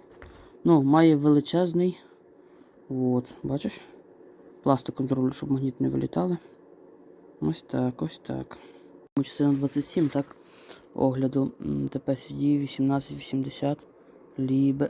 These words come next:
Л. Е, показую, чому він, чому він професіонал тепер. Ну, вісімдесятиньютоновий. Чому вісімдесятиньютоновий, то тяжко зрозуміти, тому що тут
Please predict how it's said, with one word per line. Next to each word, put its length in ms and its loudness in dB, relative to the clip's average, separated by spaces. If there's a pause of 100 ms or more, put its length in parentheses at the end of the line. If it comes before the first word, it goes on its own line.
Л. 180 -2 (1300)
Е, 600 4
показую, 600 0
чому 380 6
він, 420 6
чому 300 2
він 120 2
професіонал 960 0
тепер. 360 2 (800)
Ну, 240 -2 (140)
вісімдесятиньютоновий. 1080 2 (520)
Чому 200 6
вісімдесятиньютоновий, 960 4
то 140 -2
тяжко 320 0
зрозуміти, 500 2
тому 260 2
що 120 -8
тут 140 0